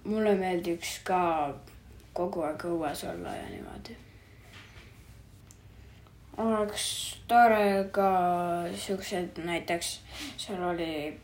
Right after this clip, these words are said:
lõket teha ja naabreid luura-, ruula-,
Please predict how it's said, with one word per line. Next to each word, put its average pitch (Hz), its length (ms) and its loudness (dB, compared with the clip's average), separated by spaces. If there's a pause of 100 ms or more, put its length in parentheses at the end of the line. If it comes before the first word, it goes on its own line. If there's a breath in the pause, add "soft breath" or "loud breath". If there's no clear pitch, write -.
(420)
lõket 196 720 2
teha 190 360 0 (100)
ja 170 240 2 (1300 loud breath)
naabreid 180 580 -2
luura-, 170 340 -4 (120)
ruula-, 185 480 0